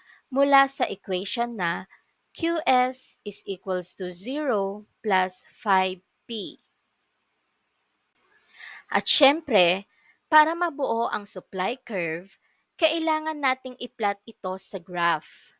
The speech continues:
Tandaan natin na ang point zero ang magiging basihan natin sa paglalagay ng mga numero para sa presyo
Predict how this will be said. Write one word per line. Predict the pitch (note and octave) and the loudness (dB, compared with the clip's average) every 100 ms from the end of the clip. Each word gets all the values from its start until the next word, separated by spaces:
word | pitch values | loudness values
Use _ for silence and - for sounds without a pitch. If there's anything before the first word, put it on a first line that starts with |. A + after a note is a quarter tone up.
| _ _ _ _ _ | _ _ _ _ _
Tandaan | - G3+ F#3+ E3+ F3+ | -10 -2 4 4 2
natin | G3+ C4+ - F#3 E3+ F3 F3+ | 2 2 0 -10 -10 -12 -6
na | A3 | -2
ang | - C4+ B3+ | 0 -2 -2
point | C4 C4+ C#4+ A3 | -2 0 -4 -8
zero | G#3+ B3+ A3 F3+ E3 E3 G3 _ _ _ | -6 -2 -2 0 -2 -4 -8 _ _ _
ang | - D4+ | -6 0
magiging | D#4+ C#4+ D4+ C4 C#4+ | 0 0 -6 -8 -6
basihan | B3+ A#3 - G#3 F#3+ | -2 -2 -2 -4 -6
natin | F#3 G#3 A#3+ F#3+ D#3+ F3 | -2 -2 -2 -6 -12 -10
sa | - | -10
paglalagay | C4+ C#4+ B3+ C#4 C4+ A3 A3+ A3+ | -6 -6 -2 -2 0 0 0 0
ng | A3+ G3+ | -4 -6
mga | F#3 F3 E3 F3 | -4 -4 -6 -6
numero | G#3+ A#3+ A#3 F#3+ D#3+ F#3 - - - | -10 -6 -6 -4 -4 -6 -16 -20 -10
para | - F#3+ F#3 | 2 2 2
sa | - | -2
presyo | E3+ - A#3+ C4 - F#3+ D#3 F3+ | -6 -4 -4 -2 -6 -6 -8 -10